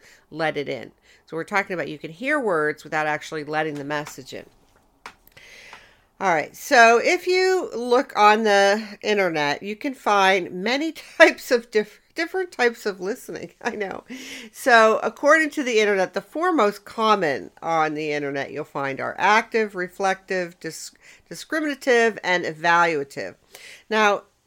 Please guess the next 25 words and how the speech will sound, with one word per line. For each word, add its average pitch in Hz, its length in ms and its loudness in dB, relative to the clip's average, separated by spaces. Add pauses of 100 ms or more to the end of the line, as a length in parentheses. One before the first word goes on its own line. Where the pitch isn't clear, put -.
(220)
those 285 580 4
mean, 214 340 2
like, 185 320 -2
if 185 140 -12
you're 180 140 0
an 170 80 -4
active 226 580 2
listener, 175 400 -6
you're 196 160 -4
having 294 240 -4
a 220 80 -2
conversation 202 720 -6
with 190 100 -10
someone 180 260 -4
else 165 240 -4
and 170 140 -6
it's 165 140 -8
going 208 300 -4
back 170 280 -4
and 139 80 -14 (140)
forth. 156 260 -6 (320)
You 180 120 -14
usually 220 420 -6
switch - 380 -8
roles. 147 440 -4